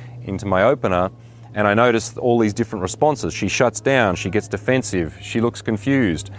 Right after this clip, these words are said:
Uh, all of this stuff, that's helped me to learn to calibrate,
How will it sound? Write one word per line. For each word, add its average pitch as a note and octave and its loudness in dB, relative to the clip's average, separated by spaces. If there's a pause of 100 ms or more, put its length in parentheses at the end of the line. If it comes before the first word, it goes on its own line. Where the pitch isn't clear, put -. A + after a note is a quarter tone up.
(280)
Uh, G2 4
all D3+ 2
of C3 0
this A2+ 0
stuff, B2 0 (220)
that's - -2
helped C#3 -2
me A2 2
to A2 -2
learn G#2 4
to G#2 -2
calibrate, G2+ 0